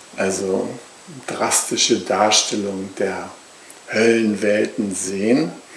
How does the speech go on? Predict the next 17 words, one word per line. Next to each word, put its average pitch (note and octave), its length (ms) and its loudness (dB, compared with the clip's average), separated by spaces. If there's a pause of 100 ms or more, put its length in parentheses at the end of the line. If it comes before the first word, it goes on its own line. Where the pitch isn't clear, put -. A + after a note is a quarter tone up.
(760)
Ähm, G#2+ 600 2 (1800)
aber G#2 540 0 (440)
trotzdem, A2 840 0 (560)
äh, G#2 340 2
der - 160 0
Standort G#2+ 1040 0
ist - 260 -2
immer A2 360 4
ein G2 440 -2 (440)
psychologischer, G#2 1000 2 (160)
nach - 140 -6 (140)
buddhistischer - 640 -2
Auffassung, - 460 -6 (100)
ja. - 140 -6 (640)
Hölle G2+ 240 0
ist - 300 -4 (240)
etwas, - 540 -4